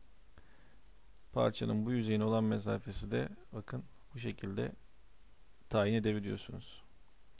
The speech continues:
Onay verdik. Çıkıyoruz. Orta tuşa bastık tekrar. Son olarak da arkadaşlar düzlemden noktaya. Bir düzleme ihtiyacımız var.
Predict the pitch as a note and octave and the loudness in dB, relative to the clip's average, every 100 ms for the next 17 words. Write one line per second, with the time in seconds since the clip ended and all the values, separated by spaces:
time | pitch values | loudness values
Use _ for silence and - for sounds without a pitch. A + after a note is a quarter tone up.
0 | - - - - - - A2 G#2 G2 F#2 | -16 -14 -14 -14 -12 -2 2 4 4 4
1 | F#2 - - - - - - G#2 G2+ - | 0 -2 2 2 2 -8 -6 -4 -4 2
2 | A2 G#2 A2 - G2+ G2 - - - - | 2 2 -2 -4 -2 -2 -4 -6 -6 -2
3 | B2+ C#3+ - E3 E3 C3+ A2 G2+ - B2 | 0 0 0 2 6 8 8 8 4 4
4 | A2+ - G#2+ G2 - B2 - - - - | 4 4 2 2 2 0 0 -8 -12 -16
5 | - - - C#3 C#3 B2+ A#2+ B2 B2 A2+ | -16 -16 -2 0 6 8 10 8 8 6
6 | G#2+ - G2+ G2 C#3 D3 C#3+ C3 C#3 C#3 | 2 0 2 2 2 2 2 4 6 4
7 | - A2 G#2 G2 G2 G#2 A2+ - | 4 6 6 4 0 2 2 0